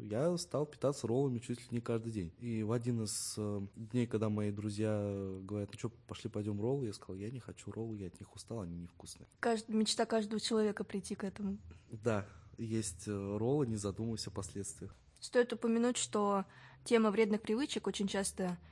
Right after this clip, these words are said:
Speaker 2: либо табуируется, либо, наоборот, романтизируется. И все это идет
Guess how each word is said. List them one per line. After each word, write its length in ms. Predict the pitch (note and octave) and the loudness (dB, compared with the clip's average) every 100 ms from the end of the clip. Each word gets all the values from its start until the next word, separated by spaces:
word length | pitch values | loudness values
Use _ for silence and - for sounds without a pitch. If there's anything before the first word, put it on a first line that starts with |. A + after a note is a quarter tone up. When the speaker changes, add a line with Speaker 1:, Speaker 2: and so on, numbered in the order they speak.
| - - | -14 -2
Speaker 2:
либо 200 | G#3+ G#3 | 4 6
табуируется, 800 | G#3 F#3+ G#3+ D#4 C#4+ G#3+ - F#3+ | 6 4 4 4 4 0 2 0
либо, 240 | G3+ G3+ | 2 4
наоборот, 480 | G3 F#3+ G3+ F#3+ F#3 | 4 4 4 2 2
романтизируется. 1080 | G3 F#3+ F#3 G#3 G3+ C4+ B3 G3 F3 F#3+ F#3 - - - | 4 4 4 4 2 4 6 4 2 -4 -6 -10 -20 -6
И 60 | G#3 | -2
все 180 | - A#3+ | 8 8
это 160 | A3+ | 8
идет 240 | G3+ G#3+ | 4 4